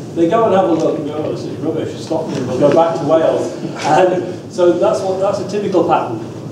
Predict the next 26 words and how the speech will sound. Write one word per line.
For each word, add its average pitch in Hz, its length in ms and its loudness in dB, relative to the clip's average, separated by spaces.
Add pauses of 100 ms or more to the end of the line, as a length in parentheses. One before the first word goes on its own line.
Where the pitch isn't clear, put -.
(140)
Birds 190 360 4
of - 240 -2
three, 185 380 4
four, 175 280 0
and - 80 -4
five - 280 2
visit 196 400 0
other - 240 -8
colonies, 127 440 -4
but - 440 -12
most 139 300 -4
of 127 60 -8
them 120 100 -8
come 123 140 -6
back - 180 -6 (140)
three - 140 -4
months 117 220 -8
ago. - 220 -8
So 139 220 -4
I - 40 -8
think 196 160 -2
it's - 160 -2
a - 100 -8
fairly 202 380 0
closed - 420 2 (360)
population. - 600 -8